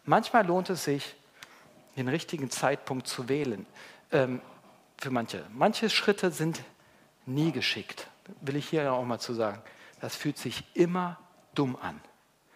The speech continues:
Dann kommst du nicht zu Pott. Aber für manchmal ist es auch strategisch gut zu überlegen, wann ist der richtige Zeitpunkt. Wenn du im Überlegen bist über den richtigen Zeitpunkt und er fällt dir nicht ein, wann der sein könnte,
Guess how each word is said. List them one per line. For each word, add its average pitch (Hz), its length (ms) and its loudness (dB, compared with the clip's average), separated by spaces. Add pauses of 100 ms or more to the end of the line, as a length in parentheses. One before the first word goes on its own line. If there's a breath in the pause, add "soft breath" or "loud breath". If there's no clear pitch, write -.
(320 loud breath)
Dann 120 140 -6
kommst - 300 2
du 143 40 0
nicht 117 180 -2
zu 123 120 -6
Pott. - 320 -6 (1000 loud breath)
Aber 131 140 6
für 143 160 0
manchmal 226 600 4
ist 165 160 -6
es 160 80 -10
auch 156 140 4
strategisch 143 640 0
gut 135 180 -4
zu - 120 -6
überlegen, 120 340 2
wann 120 100 0
ist - 240 -6
der 127 80 0
richtige 120 260 -2
Zeitpunkt. - 520 -6 (500 loud breath)
Wenn 214 300 6
du 285 220 6
im 240 160 6
Überlegen 226 520 6
bist 147 220 -4
über 160 120 2
den 156 160 2
richtigen 165 380 -2
Zeitpunkt 165 560 0
und 143 80 -2
er 139 100 4
fällt 170 280 4
dir 175 100 6
nicht 214 260 2
ein, 196 220 4
wann 175 120 4
der 165 120 6
sein 190 300 4
könnte, 113 360 -4